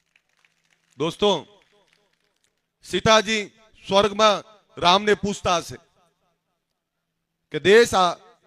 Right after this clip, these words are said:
આ દેશ આપણો રામ, આ આપણા બાળકો, આ દેશની અંદર બધા આપણાને ભગવાન તરીકે પૂજે છે,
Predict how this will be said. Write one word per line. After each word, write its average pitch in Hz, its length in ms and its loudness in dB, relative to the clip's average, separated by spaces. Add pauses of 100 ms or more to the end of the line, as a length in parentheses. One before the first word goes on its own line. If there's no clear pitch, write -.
આ 160 80 -6
દેશ 208 360 2
આપણો 190 300 -2
રામ, 143 280 -6 (840)
આ 185 180 -4
આપણા 233 280 0
બાળકો, 180 640 -2 (1080)
આ 170 80 -4
દેશની 214 460 4
અંદર 208 440 2 (280)
બધા 196 360 4
આપણાને 202 340 0
ભગવાન 170 440 0
તરીકે 202 320 -6
પૂજે 202 400 -4
છે, 165 240 -6